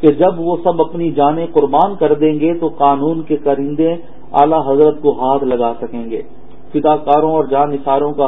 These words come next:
ہجوم جب بہت بڑھ گیا اور محلہ سوداگرہ میں تل دھرنے کی جگہ نہ رہی تو گھنی آبادی سے دور مسجد نو محلہ کے قریب ایک کوٹھی میں اعلیٰ حضرت کو منتقل کر دیا گیا۔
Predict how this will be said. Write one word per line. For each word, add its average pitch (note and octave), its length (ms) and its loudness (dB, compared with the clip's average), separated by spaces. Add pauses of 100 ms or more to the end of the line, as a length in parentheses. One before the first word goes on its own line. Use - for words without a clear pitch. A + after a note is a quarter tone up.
ہجوم C#3+ 300 0
جب C#3 220 2
بہت D3+ 380 0
بڑھ E3 180 0
گیا E3+ 180 0 (460)
اور D3 180 6
محلہ C#3+ 400 4 (120)
سوداگرہ D3+ 640 4
میں D#3+ 240 2
تل D#3+ 200 4
دھرنے D3+ 300 2
کی D3+ 140 0
جگہ D3 300 4
نہ E3 80 -2
رہی D#3+ 260 2 (400)
تو D3+ 80 2
گھنی D3 340 2
آبادی D3 540 2
سے D#3+ 100 2
دور D3+ 340 2
مسجد D3 400 0 (140)
نو D3+ 200 0
محلہ D3 540 0
کے D#3 100 -2
قریب D#3 300 2
ایک D#3 180 0
کوٹھی E3+ 320 2
میں E3 160 -2 (140)
اعلیٰ D3 260 2
حضرت D#3 280 2
کو D3+ 100 -2
منتقل D3 460 -4
کر E3 180 0
دیا E3+ 220 0
گیا۔ F3 180 -2